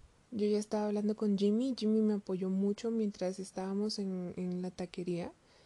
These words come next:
Él no dejaba de escribirme, eh, incluso me dijo que, que de no ser por la hora, él me hubiera hecho favor de irme a traer.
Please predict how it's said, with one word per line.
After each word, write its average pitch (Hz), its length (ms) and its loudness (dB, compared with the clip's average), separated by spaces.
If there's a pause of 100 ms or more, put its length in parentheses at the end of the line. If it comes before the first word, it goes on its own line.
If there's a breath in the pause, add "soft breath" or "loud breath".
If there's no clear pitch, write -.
(480 soft breath)
Él 208 560 4
no 208 140 6
dejaba 202 280 0
de 202 60 2
escribirme, 202 720 2 (400)
eh, 185 480 -2 (120)
incluso 220 460 2
me 233 200 4
dijo 214 340 0
que, 185 260 -2 (140)
que 185 380 2
de 180 100 0
no 190 200 2
ser 202 220 -2
por 208 200 0
la 202 180 2
hora, 185 220 0
él 190 180 2
me 190 120 4
hubiera 190 200 2
hecho 196 200 -4
favor 180 280 -4
de 180 80 -2
irme 185 200 -2
a 180 40 -4
traer. 180 400 -6